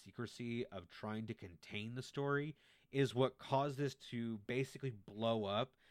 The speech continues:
as a mass hysterical event. Today, it's mostly explained as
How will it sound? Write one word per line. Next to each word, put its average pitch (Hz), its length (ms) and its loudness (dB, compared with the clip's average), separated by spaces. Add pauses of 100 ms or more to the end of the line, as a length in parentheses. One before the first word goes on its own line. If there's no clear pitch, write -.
(160)
as 110 180 -4
a 107 100 -4
mass 104 520 2
hysterical 92 960 -10
event. 90 380 -12 (680)
Today, 180 640 2
it's 143 240 -8
mostly 135 500 0
explained 123 800 -8
as 101 340 -4